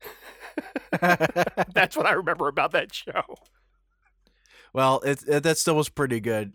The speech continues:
Speaker 1: Yeah.
Speaker 2: Uh, but finally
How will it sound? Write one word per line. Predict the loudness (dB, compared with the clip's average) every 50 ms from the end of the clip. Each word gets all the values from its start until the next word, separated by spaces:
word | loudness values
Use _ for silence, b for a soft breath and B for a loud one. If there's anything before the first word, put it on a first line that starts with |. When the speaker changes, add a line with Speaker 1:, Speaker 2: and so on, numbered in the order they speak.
| _ -2
Speaker 1:
Yeah. | 2 2 2 2
Speaker 2:
Uh, | 2 -2 -4 -6 -10 _ _ _ _ _ _ _ _ _ _ _ _ _ _ _ _ _ _
but | -4 -2 -2 -2
finally | 0 0 2 4 4 4 2 0 -2 -4 -6 -8